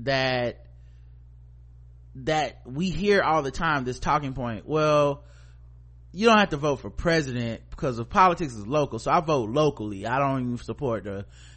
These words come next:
national thing," which is still stupid 'cause you're putting someone in charge of your local, uh, jurisdiction who is liberal, po-, po-,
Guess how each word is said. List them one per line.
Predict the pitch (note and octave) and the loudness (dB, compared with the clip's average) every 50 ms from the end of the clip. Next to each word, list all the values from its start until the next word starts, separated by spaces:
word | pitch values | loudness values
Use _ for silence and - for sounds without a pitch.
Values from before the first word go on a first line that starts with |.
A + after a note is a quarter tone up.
| - | -10
national | - A2+ C#3 D3 C#3+ C3+ - C3 A#2+ A2+ A2 G#2 G#2+ A2 - - - - | -4 -2 0 0 0 -2 -4 -6 -6 -6 -6 -6 -8 -10 -14 -16 -12 -6
thing," | D3+ D3+ C#3 B2+ B2 | -4 -4 -2 -2 -4
which | B2 A#2+ | -6 -8
is | - | -4
still | - - G3 F3 D#3 | 0 2 2 2 2
stupid | - - F3+ E3+ C#3 C#3+ C#3 | 2 0 0 0 0 -2 -4
'cause | C#3 A#2+ | -6 -6
you're | A#2 B2 | -8 -4
putting | - E3 C3+ A#2+ C3+ | -2 -2 -2 -2 -2
someone | D3 C#3 B2+ C3 C3 B2 A#2+ A#2 G#2+ - - - - - - - - - - | -4 -4 -4 -2 -2 -4 -4 -6 -8 -12 -16 -20 -20 -20 -20 -20 -20 -12 -8
in | - C3+ C#3 C3 | -6 -6 -4 -4
charge | - - E3+ D#3+ D#3+ D3 C3+ C3 A2 | -2 0 2 4 4 4 4 2 0
of | A2+ A2+ A#2 A#2 A#2 A#2 A2+ A2 A2+ A#2+ A2+ - - - - | -2 -2 0 0 0 -2 -2 -4 -6 -8 -12 -16 -20 -20 -14
your | G#2+ A2 B2 B2+ B2+ B2 | -8 -4 -2 -2 0 2
local, | C3 C#3+ D#3 D#3 - G#2+ G#2 G#2 A2+ A#2 - - - - - - - - - | 2 2 2 2 0 -4 -4 -4 -6 -8 -10 -16 -20 -20 -20 -20 -20 -14 -8
uh, | - G#2+ A#2 A2+ | -4 -4 -4 -4
jurisdiction | G#2 A2 B2+ A#2+ A#2+ A2+ - A#2+ A#2 G#2+ - A#2+ A2+ A2 G#2 G#2+ - - - - - - - - - - - | -4 -4 -6 -6 -6 -6 -6 -8 -8 -8 -8 -8 -8 -8 -10 -12 -14 -18 -20 -20 -20 -20 -20 -20 -20 -20 -12
who | - - C#3+ C#3+ C3+ C3 B2 B2 A#2+ A#2 A2+ A#2+ - - - - - - - - - - - - - - - - | -6 -4 -2 0 0 0 0 -2 -2 -4 -6 -8 -12 -16 -20 -20 -20 -20 -20 -20 -20 -20 -20 -20 -20 -20 -10 -6
is | B2 C3+ C3 G2+ G#2 | -4 -2 -2 -2 0
liberal, | B2 D3 D#3+ D#3+ C3+ B2 G#2+ G#2+ G#2+ G2+ - - - - | 2 4 4 2 2 0 -4 -4 -6 -8 -10 -12 -14 -10
po-, | - D3 C#3+ C3 - | -6 -4 -2 -2 -4
po-, | - - - - - - | -6 -8 -12 -12 -14 -16